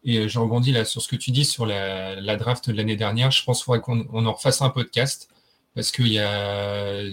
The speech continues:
j'ai l'impression que sur tous les, sur tous les pics, enfin, on a des, euh, de très, très bonnes surprises. Et je sais pas si on pourrait déjà classer, s'il y a déjà eu justement des années de draft dans certaines franchises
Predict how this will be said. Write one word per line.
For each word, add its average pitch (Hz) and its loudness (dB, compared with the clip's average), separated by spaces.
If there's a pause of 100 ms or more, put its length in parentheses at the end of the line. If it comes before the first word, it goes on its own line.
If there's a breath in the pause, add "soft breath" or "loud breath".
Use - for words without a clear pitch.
(100)
j'ai 107 -4
l'impression 113 0
que 139 0
sur - -8 (140)
tous 196 -4
les, 147 4
sur 135 -2
tous - -8
les 156 -2
pics, 151 -4
enfin, 101 -2
on 104 -4
a 107 -2
des, 107 0
euh, 101 -2
de 92 -12 (100)
très, 160 -2
très 151 -2
bonnes 127 2
surprises. 147 -2 (560 soft breath)
Et 117 -2
je 104 -4
sais - -2
pas 143 4
si - -2
on 113 0
pourrait 120 -2
déjà 113 0
classer, 127 -2
s'il - -4
y - -2
a - -2
déjà 113 0
eu 123 4
justement 117 0
des 107 -2
années 117 2
de 110 -4
draft 123 0
dans 104 -6
certaines 120 -6
franchises 123 -2